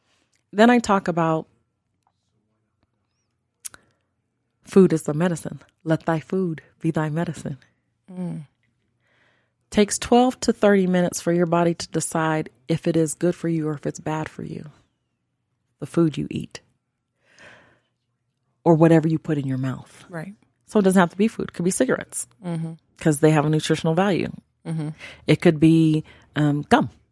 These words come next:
Speaker 1: You're
Speaker 2: Mm-hmm.
Speaker 1: not eating it, but it has a nutritional value. And your body might not like the gum you're chewing.
Speaker 2: Mm-hmm.
Speaker 1: You might feel tired while you're chewing the gum. <laughs>
Speaker 2: Right.
Speaker 1: D-, and so it's what you put in your body that the body begins to say,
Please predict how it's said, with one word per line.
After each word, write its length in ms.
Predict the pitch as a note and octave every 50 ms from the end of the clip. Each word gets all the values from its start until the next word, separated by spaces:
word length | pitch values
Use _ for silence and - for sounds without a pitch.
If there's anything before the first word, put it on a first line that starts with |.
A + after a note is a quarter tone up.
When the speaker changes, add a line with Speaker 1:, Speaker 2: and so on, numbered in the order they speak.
| _ _ _ _ _ _ _ -
Speaker 1:
You're 100 | F3+ D#3+
Speaker 2:
Mm-hmm. 80 | D#3+ D#3+
Speaker 1:
not 180 | D#3+ D3+ - - - -
eating 240 | C#4 F#4+ - -
it, 140 | G3+ A3 A3 - - _ _ _ _ -
but 200 | E3 D#3+ D#3 - -
it 100 | D#3 C#3+
has 200 | D#3 C#3+ C3+ -
a 40 | D3+
nutritional 420 | D3 C3+ - - - - D#3+ C#3+
value. 360 | C#3 G3+ A3 G3+ D#3 D3 - E3+ - _ - _ - - -
And 100 | E3 E3+
your 100 | F3 E3+
body 280 | E3+ F3 F3+ F3+ F3 F3
might 240 | F3+ F3 E3 D#3+ F#2+
not 320 | D#3 E3+ E3 C#3+ - _
like 340 | - A#2+ F3+ A#3 C4 - - -
the 80 | - C3
gum 300 | B2+ C3+ A#2+ A#2 A#2 G#2 -
you're 140 | A#2+ A#2 A2+ -
chewing. 300 | - - - - D3+ - - - - - - - - _ F#3
Speaker 2:
Mm-hmm. 260 | F#3 F3+ F3 E3+ D#3+
Speaker 1:
You 100 | D#3+ D#3+
might 260 | D3+ C#3+ C3+ - -
feel 140 | - G2+ -
tired 540 | - - F#3+ G3+ A3 A3+ A3+ A3+ A3+ G#3 F#3+
while 120 | F3+ F#3+
you're 100 | F#3 F#3
chewing 280 | - - G3 G3+ G3+ G3+
the 80 | G3 F#3+
gum. 420 | E3+ F#3 G3 D#3+ A#2+ - - D#3+ - - - _
<laughs> 200 | - - - -
Speaker 2:
Right. 300 | F#3 F#3+ F3 D3+ - - - - - -
Speaker 1:
D-, 180 | - F3 - -
and 260 | - E2+ B2+ D#3+ D#3 -
so 220 | - F3+ D#3+ D#3 - - - - - -
it's 180 | F3 F3+ F3 -
what 260 | F#3+ F#3+ G3+ G#3 -
you 140 | G#3 G#3 F3
put 200 | - G3+ G3 F#3
in 120 | F3 E3
your 120 | D#3+ D3
body 500 | D3 C#3+ D#3+ E3 F3 D#3+ D3 C3+ C#3 C#3+ - - - - - - - -
that 300 | D#3+ E3+ E3 - - -
the 80 | D#3 D#3+
body 340 | D3 D3+ D#3 D#3+ D#3+ D#3+
begins 340 | D#3+ D#3 D#3 D3 D#3+ D3+ D3 -
to 60 | D3
say, 360 | - - D#3 C#3 C#3+ C#3+